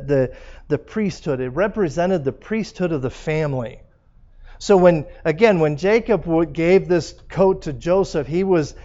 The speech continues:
he was telling the rest of the sons that the number eleven child, number eleven child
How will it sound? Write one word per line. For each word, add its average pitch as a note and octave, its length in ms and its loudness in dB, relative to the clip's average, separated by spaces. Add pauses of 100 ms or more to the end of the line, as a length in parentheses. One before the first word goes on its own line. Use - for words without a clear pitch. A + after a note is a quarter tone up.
(180)
he G#3 160 0
was F3+ 380 0
telling G3+ 480 2
the D#3 100 0
rest F#3 340 2
of D#3+ 120 0
the C#3 80 0
sons F#3 500 4 (380)
that D#3 580 6
the D3+ 160 0
number F#3 640 4 (680)
eleven F3+ 560 2
child, D#3+ 720 2 (140)
number F3 440 0
eleven D#3 840 2
child C#3+ 640 2